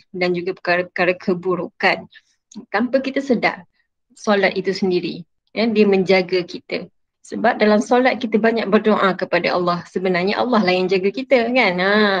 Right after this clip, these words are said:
ya. Bila kita berajin menunaikan solat, kita buat, buat solat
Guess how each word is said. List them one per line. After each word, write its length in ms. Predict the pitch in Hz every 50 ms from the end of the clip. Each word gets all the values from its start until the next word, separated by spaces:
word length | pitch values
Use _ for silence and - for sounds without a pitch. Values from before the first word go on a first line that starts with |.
| 180 175 -
ya. 120 | 190 220 254 - - - - _
Bila 240 | - 202 190 190 190
kita 160 | 226 220 220
berajin 480 | 226 202 202 226 247 233 240 277 269 247
menunaikan 320 | 240 240 233 226 220 233
solat, 400 | 233 - 240 226 220 214 - -
kita 240 | - - 202 196 190
buat, 160 | 190 220 220 - - - - -
buat 240 | 208 214 214 - -
solat 240 | - 214 214 202